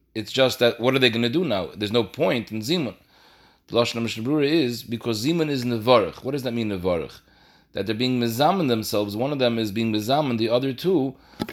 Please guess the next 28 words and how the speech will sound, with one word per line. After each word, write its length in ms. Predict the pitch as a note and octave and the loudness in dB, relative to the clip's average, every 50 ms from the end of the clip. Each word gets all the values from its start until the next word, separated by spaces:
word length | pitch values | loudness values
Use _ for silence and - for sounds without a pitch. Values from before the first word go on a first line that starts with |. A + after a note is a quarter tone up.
| - - | -4 0
"Let's 220 | A#2+ C#3 C#3 A#2+ | 2 2 2 2
get 220 | A#2+ C3 C#3+ D3 D3 | 2 2 2 2 2
together. 580 | - C3 C3 D3 E3 F#3 D#3+ C3 A#2+ B2 B2 - _ _ _ _ _ _ _ _ _ _ _ _ | -2 2 6 6 6 6 6 2 0 0 -2 -6 _ _ _ _ _ _ _ _ _ _ _ _
Shiyu 300 | - - C3 C3 C3 C3 | -8 -4 0 0 2 2
muchanim 440 | B2 A2+ - C3 D3+ E3 F3 D#3+ D3 | 0 0 2 2 2 2 4 2 0
um 140 | C3+ C3 B2 | 0 -2 -2
zimanim, 640 | A2+ A2+ B2+ C3 C3+ C#3+ F3 E3 C3 A#2+ A#2+ A#2+ C3 - | -2 -2 0 0 2 2 2 2 0 -2 -4 -6 -6 -4
let's 200 | A#2 A#2 A2 - | -4 -4 -2 -2
start 340 | - C3+ C3 C3 C3 B2+ - | 2 4 4 4 4 2 2
yachad 400 | B2+ A#2+ A#2 A#2+ A#2+ - A#2 A#2 | 2 2 4 2 2 0 -4 -4
the 80 | A#2+ | -2
birchas 340 | A#2 B2+ A2+ B2 A2+ C3 C3+ | -2 -4 -4 -4 -4 -2 0
hamazon." 340 | C#3+ E3 G3 F3 B2+ G2+ - - | 0 2 0 0 -2 -6 -10 -2
They 160 | F#2+ A#2+ B2 | 0 2 4
already 220 | C3+ C#3+ C#3+ D3+ | 4 4 4 2
benched 360 | D3 E3 G#3 A#3 A#3 - - | 2 2 2 2 2 0 -2
birchas 300 | - B2 A2 - G#2+ G2 | -2 -4 -4 -2 -4 -4
hamazon. 400 | G#2 G2 G2+ F#2+ F#2+ F2 F2 E2 | -2 -2 0 0 0 -2 -4 -8
So 100 | - - | -6 -2
what 120 | G#2+ B2 B2+ | 0 0 0
are 40 | B2 | 0
they 60 | B2+ | 0
being 200 | B2 C3 C3 B2+ | -2 0 -2 -2
mitzdaref 520 | A#2 - - - E3+ G3+ F#3 C#3 G#2+ - | -4 -4 0 2 2 4 4 2 0 -2
now 160 | G2 F#2 F2+ | -4 -4 -4
for? 220 | E2+ - F2+ E2 E2 | -4 -6 -6 -6 -6
It's 100 | - - | -8 -8
pointless. 600 | - - F#3+ G3+ F#3+ - - A#2 - - - - | -4 0 0 0 0 -2 -6 -10 -12 -12 -16 -18